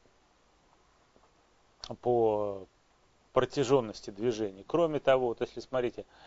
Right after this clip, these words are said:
провести здесь, а, линию поддержки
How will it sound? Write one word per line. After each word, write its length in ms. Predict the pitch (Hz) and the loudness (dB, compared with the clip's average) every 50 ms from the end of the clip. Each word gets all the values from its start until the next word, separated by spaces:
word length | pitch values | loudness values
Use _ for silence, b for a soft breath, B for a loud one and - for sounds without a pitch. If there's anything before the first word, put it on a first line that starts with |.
| B B B | B B B
провести 500 | - 120 127 135 139 - - - 143 127 | 0 0 2 2 0 -2 -4 -6 -6 -4
здесь, 360 | 98 101 107 104 - - - _ _ b b b b b b b b b b b _ _ _ _ _ _ _ | -4 -4 -6 -6 -6 -8 -16 _ _ b b b b b b b b b b b _ _ _ _ _ _ _
а, 440 | - - - - - - - - - - - _ _ _ - | -18 -18 -16 -16 -16 -18 -18 -18 -20 -20 -20 _ _ _ -6
линию 320 | 123 127 120 117 120 117 | -4 -4 -4 -4 -8 -2
поддержки 640 | - - 165 165 156 190 202 180 - - - 110 | 0 0 0 2 4 2 2 2 0 -6 -8 -8